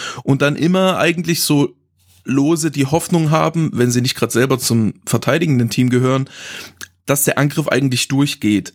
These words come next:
Also man sieht immer vor seinem inneren Auge, okay, jetzt müsste das passieren, dann spielt er den aus. Er müsste das passieren, dann spielt er den aus. Er müsste den Pass dahin spielen, er müsste da reindribbeln, er müsste da hinschießen.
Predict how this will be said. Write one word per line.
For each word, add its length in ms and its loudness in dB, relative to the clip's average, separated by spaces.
Also 160 0
man 160 0
sieht 320 0
immer 300 0
vor 180 -2
seinem 220 0
inneren 360 0
Auge, 280 0
okay, 260 0
jetzt 220 -2
müsste 260 0
das 320 -4
passieren, 440 0
dann 100 -4
spielt 240 -2
er 60 2
den 180 0
aus. 360 0
Er 100 -2
müsste 260 0
das 340 -2
passieren, 280 0
dann 80 0
spielt 220 -2
er 60 0
den 80 2
aus. 160 0
Er 60 -2
müsste 200 0
den 140 0
Pass 220 -2
dahin 240 0
spielen, 320 -2
er 100 -6
müsste 220 0
da 140 2
reindribbeln, 580 0
er 80 -4
müsste 240 2
da 140 2
hinschießen. 560 0